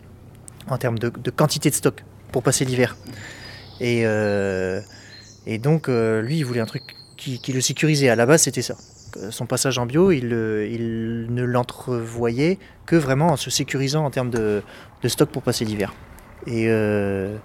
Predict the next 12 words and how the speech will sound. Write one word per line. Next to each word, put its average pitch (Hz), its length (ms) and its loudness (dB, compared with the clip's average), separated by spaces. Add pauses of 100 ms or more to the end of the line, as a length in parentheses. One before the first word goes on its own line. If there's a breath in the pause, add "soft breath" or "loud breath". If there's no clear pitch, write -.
(720 loud breath)
et 110 140 0
c'est 104 140 -4
ce - 80 2
qui - 100 -6
lui 117 80 -2
faisait 117 180 2
peur 110 280 4 (180)
dans 107 60 0
le 101 80 0
passage 104 280 0
en 101 60 2
bio. 98 160 0